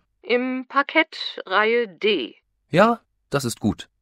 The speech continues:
Speaker 2: Dann reservieren Sie mir bitte zwei Plätze. Was kostet das?
Speaker 1: Bekommen Sie eine Ermäßigung?
Speaker 2: Ermäßigung?
Speaker 1: Studenten und Schüler bekommen die Karten preisgünstiger.
Speaker 2: Oh, für mich ohne Ermäßigung bitte. Die zweite Karte ist mit Ermäßigung.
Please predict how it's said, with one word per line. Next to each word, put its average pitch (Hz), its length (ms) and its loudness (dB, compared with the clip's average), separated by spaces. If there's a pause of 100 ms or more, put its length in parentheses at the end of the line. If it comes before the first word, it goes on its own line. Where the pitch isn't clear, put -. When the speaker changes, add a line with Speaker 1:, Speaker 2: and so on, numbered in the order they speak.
(360)
Speaker 2:
Dann 104 240 6
reservieren 104 640 2
Sie 104 140 0
mir 101 120 4
bitte 95 220 -2
zwei 85 300 -2
Plätze. 69 440 -6 (520)
Was 98 220 0
kostet - 360 0
das? - 280 -2 (240)
Speaker 1:
Bekommen 156 400 -6
Sie 139 140 -4
eine 127 240 -6
Ermäßigung? 143 760 -8 (340)
Speaker 2:
Ermäßigung? 131 640 -2 (280)
Speaker 1:
Studenten 269 600 0
und 202 180 -4
Schüler 196 360 -2
bekommen 151 400 -4
die 127 100 -12
Karten 135 380 -8
preisgünstiger. 117 880 -14 (280)
Speaker 2:
Oh, 143 220 6 (380)
für 120 300 4
mich 131 340 2
ohne 123 340 6
Ermäßigung 90 600 2
bitte. 127 320 0 (240)
Die 107 100 0
zweite 127 380 0
Karte 110 400 0
ist - 240 -4
mit 95 200 2
Ermäßigung. 78 600 -4